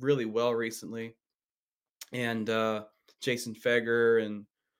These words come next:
Ryan Unzicker and, you know, all your Midwest guys out there where you're at, uh, Derek, um, you know, just like in the land of Lincoln. I mean, it, it was a solid field, right? So,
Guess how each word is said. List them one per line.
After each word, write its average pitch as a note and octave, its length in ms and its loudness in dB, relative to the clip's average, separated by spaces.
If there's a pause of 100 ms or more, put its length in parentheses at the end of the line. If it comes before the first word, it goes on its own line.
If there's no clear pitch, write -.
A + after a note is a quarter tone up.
(200)
Ryan B2 280 0
Unzicker A#2 840 0
and, G#2+ 180 -10
you A#2+ 80 -4
know, A#2 120 -2
all D#3 240 4
your C#3 120 4
Midwest B2 560 0
guys A#2 460 2
out A2 240 -4
there A2 340 -8 (500)
where A#2 120 6
you're A#2+ 320 6
at, A2 320 2 (1040)
uh, A#2 140 -6
Derek, A2+ 640 -2 (640)
um, A2 460 -6 (260)
you A#2 140 -8
know, A2 160 -2
just A2+ 260 -6
like A2 160 0
in A#2 100 -2
the A2 80 -2
land A2 220 -2
of G#2 60 -2
Lincoln. A2+ 360 -2
I A2+ 40 -4
mean, B2 180 0
it, D#3 200 8 (320)
it D#3+ 60 2
was F#3 80 0
a F3+ 60 -2
solid F3 400 6
field, C#3 340 2
right? B2+ 340 6
So, B2+ 440 0